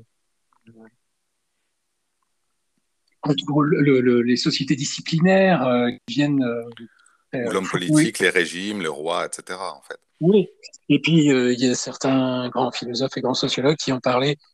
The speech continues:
Speaker 1: comme, euh, Deleuze et puis, euh, Foucault, qui ont parlé de la transformation des sociétés disciplinaires en sociétés de contrôle. C'est-à-dire que, euh, il y a quelques dizaines d'années encore, on a,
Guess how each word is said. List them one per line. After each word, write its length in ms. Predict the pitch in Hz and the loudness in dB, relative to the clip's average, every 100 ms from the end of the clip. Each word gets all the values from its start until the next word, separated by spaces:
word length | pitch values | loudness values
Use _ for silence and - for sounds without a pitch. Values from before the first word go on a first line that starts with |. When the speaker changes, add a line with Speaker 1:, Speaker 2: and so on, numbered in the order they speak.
| _ _ | _ _
Speaker 1:
comme, 200 | 120 117 | 2 2
euh, 120 | 120 | 0
Deleuze 420 | 117 127 135 139 | 0 0 0 -2
et 40 | 113 | -6
puis, 220 | - 117 | -8 -6
euh, 60 | 113 | -4
Foucault, 340 | - 135 - 175 | -2 0 0 2
qui 120 | 147 | 0
ont 80 | 127 | -2
parlé 400 | 127 127 151 147 _ _ _ - | -2 0 0 -2 _ _ _ 0
de 60 | |
la 120 | 131 | 2
transformation 800 | 123 - - 139 143 135 - 160 | 0 -4 0 2 2 0 0 0
des 100 | 135 | -2
sociétés 400 | 123 - - - | -4 -6 -6 -6
disciplinaires 640 | 127 123 - - 135 165 | -6 -8 -8 -4 0 2
en 60 | 143 | 2
sociétés 360 | 139 139 131 139 | 0 -4 -2 -2
de 60 | |
contrôle. 440 | - 160 - 135 120 | -2 -4 -4 -8 -8
C'est-à-dire 480 | - 127 135 143 - | -8 -6 -2 -4 -4
que, 60 | 131 - _ _ _ _ - | -8 -10 _ _ _ _ -4
euh, 120 | 131 | 0
il 80 | 131 | 2
y 40 | |
a 60 | 139 | 2
quelques 260 | - 151 | 0 -2
dizaines 340 | 156 147 165 165 | 0 4 4 6
d'années 360 | 160 160 170 | 4 4 2
encore, 480 | 160 143 180 180 165 | 2 2 4 4 4
on 140 | 147 139 | 2 0
a, 280 | 135 135 | 2 0